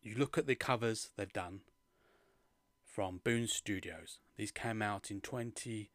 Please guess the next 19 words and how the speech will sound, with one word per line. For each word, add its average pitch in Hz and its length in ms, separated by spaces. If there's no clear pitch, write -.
seventeen, 98 760
and 92 200
a - 40
series 120 400
of 101 100
twelve, 104 500
and 87 260
they 98 120
do 92 380
different 123 300
types 107 260
of - 60
covers 90 340
to - 100
try 147 160
and 113 80
make 92 180
people 87 240
buy 87 260